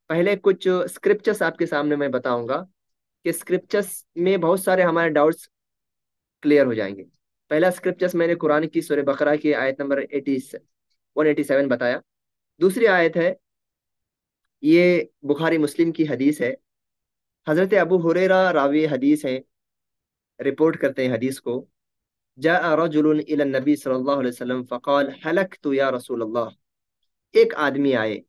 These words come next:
एक मुसलमान अल्लाह के नबी सल्लल्लाहु अलैहि वसल्लम के पास आए,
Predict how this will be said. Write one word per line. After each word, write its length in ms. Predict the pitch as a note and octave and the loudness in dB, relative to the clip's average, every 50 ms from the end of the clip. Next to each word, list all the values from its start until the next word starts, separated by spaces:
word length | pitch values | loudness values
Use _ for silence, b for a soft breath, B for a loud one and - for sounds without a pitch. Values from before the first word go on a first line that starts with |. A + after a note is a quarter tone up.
| _ _ _ _ _ _ _ _ _ _ _ _ _ _ | _ _ _ _ _ _ _ _ _ _ _ _ _ _
एक 140 | E3 F3+ F3 | -6 -4 -4
मुसलमान 600 | A3+ D3 - - B2 B2+ B2+ C3+ C#3 D3+ D#3 D3+ - _ | -4 -4 -2 -2 -2 -2 0 0 0 -2 -2 -4 -10 _
अल्लाह 260 | - C#3 B2+ B2+ B2 | -6 -4 -2 -2 -4
के 120 | B2 - B2 | -4 -8 -12
नबी 380 | - - C3 C3 C3 D3 D3+ | -12 -8 -8 -4 -2 -2 -2
सल्लल्लाहु 360 | D3 - B2+ A2+ A2+ A#2+ A#2 | -2 -2 -4 -2 -2 -2 -4
अलैहि 120 | A2+ - - | -4 -4 -6
वसल्लम 160 | A#2+ A2+ A2+ | -6 -6 -6
के 60 | A2+ | -6
पास 200 | A2 A2 A2 - | -6 -6 -6 -4
आए, 260 | G#2+ A2 A2 G#2 G2 | -4 -6 -6 -6 -8